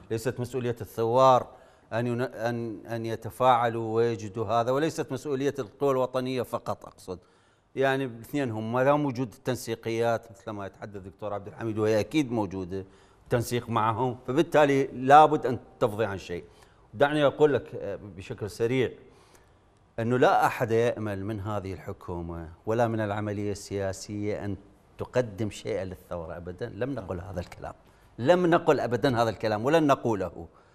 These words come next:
والثوار بالساحات يعرفون هذه الحقيقة، يعرفون هذه المسألة، لذلك هم قالوا: "نريد قانون انتخابات"، وقالوا ولسوا لنا شيء آخر، "وإذا تقدرون تحصرون السلاح"،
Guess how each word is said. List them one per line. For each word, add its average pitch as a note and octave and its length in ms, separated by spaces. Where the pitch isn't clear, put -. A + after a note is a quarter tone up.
والثوار C3+ 600
بالساحات D#3+ 680
يعرفون D3+ 540
هذه A#2 120
الحقيقة، - 500
يعرفون A2+ 440
هذه D#3+ 140
المسألة، F#2 480
لذلك F3 460
هم E3+ 120
قالوا: C#3+ 400
"نريد C3+ 280
قانون D3+ 300
انتخابات"، D#3 800
وقالوا F#3 420
ولسوا F3+ 400
لنا D#3 80
شيء C3+ 260
آخر، A#2 360
"وإذا C#3 200
تقدرون D#3 460
تحصرون D3 440
السلاح"، D#3 600